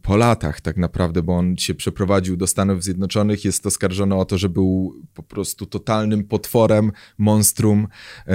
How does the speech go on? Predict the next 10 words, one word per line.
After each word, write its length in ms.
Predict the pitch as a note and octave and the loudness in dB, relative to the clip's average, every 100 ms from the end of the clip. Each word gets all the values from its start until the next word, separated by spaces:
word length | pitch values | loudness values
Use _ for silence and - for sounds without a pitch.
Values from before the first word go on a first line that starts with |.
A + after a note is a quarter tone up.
| F#2+ F#2 F#2 F#2 | 4 4 4 4
y, 40 | |
z 60 | F#2+ | 4
obozów, 540 | F#2+ G#2 F#2 F2+ - | 2 2 2 0 0
y, 200 | F#2+ F#2 | 2 2
koncentracyjnych, 920 | - G2 - F#2+ - F2+ - F2+ G#2+ G2 | 2 0 2 2 2 0 2 2 2 0
właśnie 500 | F2 - F2+ F2+ F2+ | -2 0 0 2 0
z 100 | - | 0
tej 160 | F#2 | 0
Treblinki. 720 | - G2 F2 F#2 F2+ - G3 G#3 - - E3+ D#3+ - | 2 0 2 2 2 2 0 -2 -12 -16 -14 -8 0
Y, 380 | G#2 G#2+ A2 | 4 4 2